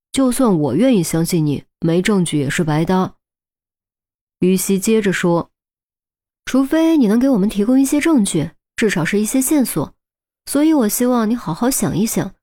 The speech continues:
有没有什么遗漏的地方。”“线索，线索。”赵钱低头嘀咕。“今天就先到这儿，你自己好好”“我想到了。”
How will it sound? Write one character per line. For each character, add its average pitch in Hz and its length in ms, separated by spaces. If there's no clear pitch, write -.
有 190 140
没 202 100
有 220 100
什 190 140
么 175 100
遗 165 220
漏 262 200
的 185 80
地 156 140
方。 156 320
”“线 175 460
索， - 580
线 170 420
索。” - 520
赵 196 240
钱 180 280
低 202 160
头 190 160
嘀 165 220
咕。 180 300
“今 302 180
天 311 160
就 311 60
先 311 200
到 285 180
这 196 140
儿， 180 160
你 190 80
自 190 160
己 196 140
好 185 180
好 208 120
”“我 208 60
想 190 200
到 202 160
了。” - 220